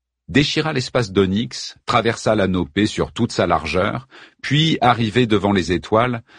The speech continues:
disparut derrière la paroi sud de la brèche. Arman ignorait de quoi il s'agissait. Vu la durée du phénomène, ce n'était pas un simple météore.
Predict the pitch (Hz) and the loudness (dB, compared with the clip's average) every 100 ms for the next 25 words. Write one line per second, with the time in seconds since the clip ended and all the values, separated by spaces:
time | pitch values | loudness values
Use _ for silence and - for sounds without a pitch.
0 | - - - 73 110 - 110 98 110 117 | -20 -20 -10 -4 -4 2 2 2 0 2
1 | 101 92 101 92 80 87 87 78 - 80 | 0 0 -2 -2 0 0 0 -4 -4 -4
2 | 76 67 - 65 62 - - - _ _ | -2 -2 -4 -10 -10 -10 -12 -14 _ _
3 | _ _ _ _ _ _ _ _ _ - | _ _ _ _ _ _ _ _ _ 0
4 | 113 131 143 139 123 117 107 107 95 98 | 0 2 -2 -2 0 0 0 -2 0 0
5 | 85 - 78 69 73 - 69 - _ _ | 0 0 -2 -2 -6 -6 -8 -12 _ _
6 | _ - 80 104 104 85 82 101 90 80 | _ -10 0 2 4 2 2 0 0 -2
7 | - 82 82 87 113 113 - - - 104 | -2 0 0 0 0 0 -4 -6 -2 0
8 | 104 104 107 85 87 - 90 80 73 73 | 0 0 0 0 -4 -2 -4 -2 -4 -4
9 | 71 69 69 - | -6 -6 -8 -14